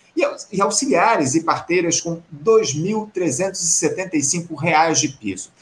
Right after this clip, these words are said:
Nós temos acompanhado, ô Marco, de perto essa luta de vocês da enfermagem. Conversamos, como eu citei aqui, inclusive,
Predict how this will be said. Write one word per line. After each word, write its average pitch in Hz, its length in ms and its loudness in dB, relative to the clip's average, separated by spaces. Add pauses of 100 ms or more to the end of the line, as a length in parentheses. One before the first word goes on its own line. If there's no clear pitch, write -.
(460)
Nós 233 120 4
temos 285 180 4
acompanhado, 214 680 2
ô 131 40 2
Marco, 123 440 0
de 127 120 -4
perto 202 420 2
essa 160 180 2
luta 170 300 -2
de 139 100 -10
vocês 135 400 0
da 139 80 0
enfermagem. 131 640 0
Conversamos, 208 640 -4
como 123 200 -8
eu 123 80 -6
citei - 300 -2
aqui, 127 180 -4
inclusive, 147 540 -2